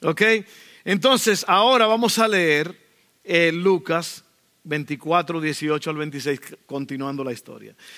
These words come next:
Entonces uno de ellos, llamado Cleofas, contestó: "Tú debes ser la única persona en Jerusalén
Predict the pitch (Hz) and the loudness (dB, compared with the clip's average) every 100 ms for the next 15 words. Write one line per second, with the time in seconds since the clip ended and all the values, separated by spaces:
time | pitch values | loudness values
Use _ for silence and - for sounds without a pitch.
0 | - - 165 160 185 196 180 214 220 220 | -20 -6 -4 -2 -2 0 0 2 4 4
1 | 185 202 175 165 165 175 175 175 175 175 | 2 0 -2 0 0 -2 -2 0 0 -2
2 | 143 131 - - _ _ _ _ _ 143 | -6 -8 -10 -20 _ _ _ _ _ -8
3 | 143 131 117 - 113 _ _ _ _ _ | -8 -8 -10 -14 -18 _ _ _ _ _
4 | _ _ _ _ _ _ - 294 349 311 | _ _ _ _ _ _ -4 0 2 2
5 | 208 - 208 202 180 175 202 262 226 190 | 0 0 0 2 2 0 0 -2 0 0
6 | 160 170 156 - - 226 190 175 156 165 | 0 0 -2 -4 -2 0 2 0 0 -4
7 | 156 147 160 170 151 | -4 -4 -4 -4 -6